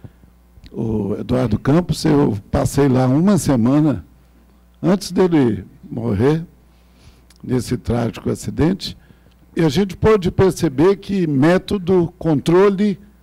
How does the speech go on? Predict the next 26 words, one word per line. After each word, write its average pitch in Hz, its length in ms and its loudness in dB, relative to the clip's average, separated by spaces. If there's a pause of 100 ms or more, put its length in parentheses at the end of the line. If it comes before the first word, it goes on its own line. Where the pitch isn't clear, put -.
(200)
não 127 200 0
é? 175 180 0 (480)
Muito 202 420 2
bem 160 220 2
aplicado, 147 800 -2 (320)
delegação, 165 960 2 (240)
aquele 170 300 0
desdobramento 143 880 2
da 156 100 2
diretriz 143 640 2
ao 147 120 2
nível 156 280 2
da 151 80 2
execução, 143 720 0 (500)
tudo 220 240 0
bem. 170 520 2 (520)
É, 180 280 2
é, 190 40 2
o 196 380 6
que 175 380 2
fica 170 380 -4
em 160 100 2
dúvida 180 340 4
é 202 40 6
o 196 60 2
seguinte, 170 680 -4